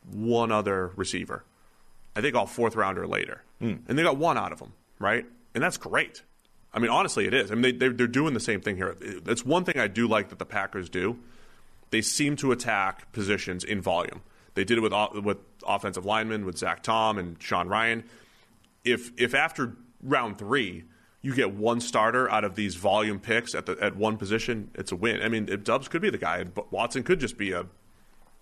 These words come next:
Speaker 1: you know, deep threat, run him off guy. We'll see. I mean, bottom line is, I think the Packers' offense has gotten worse.
Speaker 2: Yeah.
Speaker 1: And it's, I, I, I, Aaron Rodgers is awesome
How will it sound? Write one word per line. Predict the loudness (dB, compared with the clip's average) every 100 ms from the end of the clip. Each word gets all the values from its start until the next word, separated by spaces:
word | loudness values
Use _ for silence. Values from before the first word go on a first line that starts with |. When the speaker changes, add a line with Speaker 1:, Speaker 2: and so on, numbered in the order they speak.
| -20 -20 -20 _ -18 -8
Speaker 1:
you | -8
know, | -8 -14 -20 -20 -20 -20 -20 -4
deep | -2 0
threat, | 0 -2 -4 -14
run | -2 0
him | 2
off | 0 0
guy. | -4 -6 -14 -20 -20 -20 -12 -8 -8 -8 -16 -18 -20 -20 -6 2
We'll | 4
see. | 4 0 -2 -12 -2
I |
mean, | 2 4
bottom | 4 4 4
line | 4 4 4
is, | 2 2
I | -2
think | 0 0
the | -2
Packers' | 0 2 2 0 -2 -4 -12 -16 _ _ _ _ _
offense | 0 0 -2 -10
has | -8
gotten | -8 -8
worse. | -8 -10 -10 -20 -20 _ _ -18 -18 -8
Speaker 2:
Yeah. | 2 2 4
Speaker 1:
And | 0
it's, | 0 -2
I, |
I, | 2 2
I, | 2 2 0 -2 -14 -16 -2
Aaron | 2 4 4
Rodgers | 4 2 -2
is | 2
awesome | 2 2 -8